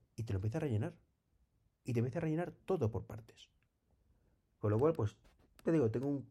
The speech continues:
plugin por ahí que seguramente no funcione, que tendría que revisarlo, tendría que analizar cada cosa, que lo que hace y lo que no hace, pero que puede ser muy útil.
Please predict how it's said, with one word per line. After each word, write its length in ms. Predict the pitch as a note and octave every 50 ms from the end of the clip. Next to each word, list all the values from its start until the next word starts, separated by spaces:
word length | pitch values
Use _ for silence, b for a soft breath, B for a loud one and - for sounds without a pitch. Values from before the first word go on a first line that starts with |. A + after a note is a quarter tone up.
| _
plugin 280 | - D#3 D3+ D3+ D3+ D3
por 140 | - D#3 G3
ahí 100 | F3+ -
que 140 | - G2+
seguramente 320 | - - F#2+ F#2+ A2 B2 B2+
no 60 | A#2+
funcione, 360 | B2 A2 A2 D#3 D3+ E3 D#3+
que 80 | - G2+
tendría 220 | F#2+ F#2+ A2 G#2
que 80 | G2+ G2+
revisarlo, 540 | G2+ F#2 F#2 - A#2+ A2+ A2+ A2+ A#2 B2 A#2+
tendría 340 | - F#2 F#2 F#2 F#2 G2
que 300 | - G2 F#2 F2+ F2+ F2+
analizar 380 | F#2 F#2+ F#2 F2+ F2 - G2 G2+
cada 260 | - G2 F#2 F2+ F#2 F#2+
cosa, 280 | - G#2+ G#2 - -
que 120 | - - F2
lo 100 | G2 -
que 100 | - A#2
hace 160 | G#2+ - F#2
y 20 |
lo 80 | E2+ F2+
que 100 | - G2+
no 100 | A2+ C3
hace, 260 | B2+ A#2 - D3 - B B B B B B B B B B B B B _ _ _
pero 200 | - G2+ G#2 G2+
que 100 | G2+ F#2
puede 160 | F#2 F#2 F#2
ser 160 | A2+ C3 - - -
muy 300 | G#2 A2 A#2 B2+ B2 G#2+
útil. 260 | G2 - - - -